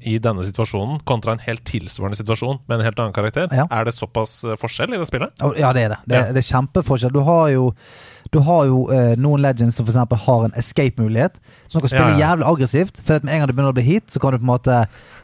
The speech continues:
Speaker 2: eh, for eksempel f-, slags teleportere deg vekk da.
Speaker 1: Ja, ja.
Speaker 2: Sånn at du, du har et get out of the jail free card, mens noen har ingenting av det. Sånn at du bør passe, eller hvis du skal pushe inn,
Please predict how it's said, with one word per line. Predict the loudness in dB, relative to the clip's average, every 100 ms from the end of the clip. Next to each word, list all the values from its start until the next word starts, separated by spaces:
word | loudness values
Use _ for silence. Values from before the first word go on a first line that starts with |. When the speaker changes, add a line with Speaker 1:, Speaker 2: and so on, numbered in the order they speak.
| -4
Speaker 2:
eh, | 0 2 2 2 2 0 -2 -8 -20 -4
for | -2
eksempel | 0
f-, | -4 -8 -12 -12 -14 -20 -20
slags | -10 -10 -8 -14 -2
teleportere | 0 0 2 2 2
deg | 0 -4
vekk | -4
da. | 0 0
Speaker 1:
Ja, | 2
ja. | -2 -6 _
Speaker 2:
Sånn | -4 0 0
at | 0
du, | 2 2
du | 2 2
har | 4 2
et | 0
get | 2
out | 4
of | 2
the | 2
jail | 2 2
free | 0
card, | 2 2 2
mens | 0 2
noen | 2 4 4 0 -6 _ -14
har | -14 -8
ingenting | -2 0 2 0
av | 2
det. | 0 -2 _ -20 _
Sånn | -2 0
at | 0 0
du | 0
bør | 2
passe, | 2 0 -2
eller | -2 -2
hvis | -2
du |
skal | 0
pushe | 0 0 -2
inn, | -2